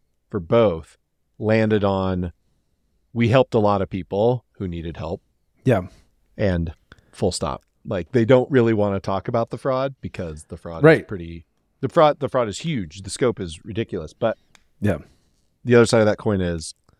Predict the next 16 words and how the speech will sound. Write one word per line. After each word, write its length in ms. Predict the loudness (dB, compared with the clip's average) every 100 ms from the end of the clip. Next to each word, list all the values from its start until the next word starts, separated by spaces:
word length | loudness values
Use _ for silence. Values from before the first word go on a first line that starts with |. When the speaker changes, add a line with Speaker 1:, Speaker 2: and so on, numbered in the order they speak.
| _ _ _ _ _
Speaker 1:
what 180 | -10 -10
you 120 | -10
just 160 | -12 -10
talked 200 | -10 -6
about, 220 | -6 -4
which 160 | -6 -6
is 260 | -6 -8 -12 _ _ _ _ _
they 120 | -8
helped 360 | -6 -8 -10 -20 _
millions 540 | -6 -2 0 -2 -6
upon 280 | -8 -10 -8
millions 300 | -6 -6 -8
of 100 | -8
businesses 540 | -8 -8 -10 -10 -10 -12
and 100 | -10
people 460 | -8 -6 -6 -8